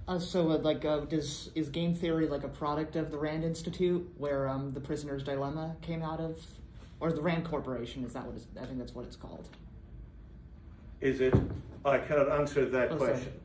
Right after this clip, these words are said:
Speaker 1: Uh, the
Speaker 2: Uh,
Speaker 1: Rand
Speaker 2: I,
Speaker 1: Corporation
Speaker 2: I would
Speaker 1: kind of
Speaker 2: need
Speaker 1: developed
Speaker 2: more
Speaker 1: Prisoner's Dilemma.
Speaker 2: information. Um, I haven't investigated the historical roots of game theory. My understanding, it ca-,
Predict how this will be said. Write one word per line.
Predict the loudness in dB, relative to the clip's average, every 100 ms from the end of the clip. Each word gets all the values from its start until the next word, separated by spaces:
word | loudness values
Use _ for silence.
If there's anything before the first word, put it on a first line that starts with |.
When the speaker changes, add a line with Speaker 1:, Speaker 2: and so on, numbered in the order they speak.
| -16 -16 -16 -16 -12 0
Speaker 1:
Uh, | 4
the | 6
Speaker 2:
Uh, |
Speaker 1:
Rand | 6 8
Speaker 2:
I, | 8
Speaker 1:
Corporation | 6 4 4 6
Speaker 2:
I | 6
would | 4 2
Speaker 1:
kind | 2
of | 2
Speaker 2:
need | 0
Speaker 1:
developed | -4 -8 -4
Speaker 2:
more | 8
Speaker 1:
Prisoner's | 10 10 8
Dilemma. | 6 6
Speaker 2:
information. | 4 2 0 -2 -8 -10 -10 -8 0
Um, | 6 6 8 6 6 0 -6 -10 -4 -2 -2 -8 -16 -14 -14 -8 0
I | 2 2 0 -10 -8 4
haven't | 8 8
investigated | 6 6 4 4 2 4 4 6 4 4 0 -10 -16 -16 -16 -14 -10
the | 2 4 4 0 -2
historical | -4 4 8 10 10 8 6
roots | 2 4 4 0 -6 -12 -16 -16 -14 -2
of | 2 4 2 4
game | 6 6 4
theory. | 0 6 8 8 6
My | 4 4 6
understanding, | 4 4 6 6 8
it | 4 4
ca-, | 2 0